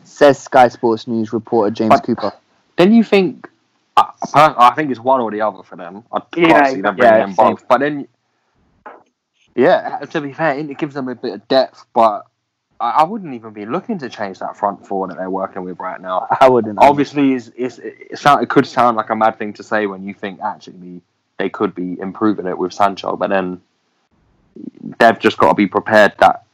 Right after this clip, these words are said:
Speaker 2: what would be a front five in the end, that one of them's gonna have to be on the bench every week.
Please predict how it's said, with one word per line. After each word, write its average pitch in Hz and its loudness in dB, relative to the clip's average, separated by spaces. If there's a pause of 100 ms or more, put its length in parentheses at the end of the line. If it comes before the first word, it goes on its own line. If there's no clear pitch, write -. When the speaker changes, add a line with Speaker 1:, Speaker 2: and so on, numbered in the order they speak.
(140)
Speaker 2:
what 104 0
would 90 -6
be 98 2
a 95 2
front 98 2
five 110 2
in 90 -16
the 90 -12
end, 101 -12 (140)
that - -2
one 113 2
of 110 -8
them's 101 -12
gonna 101 -8
have 98 -6
to - -20
be 101 -6
on 101 -6
the 95 -14
bench 117 -8
every 95 -10
week. - -8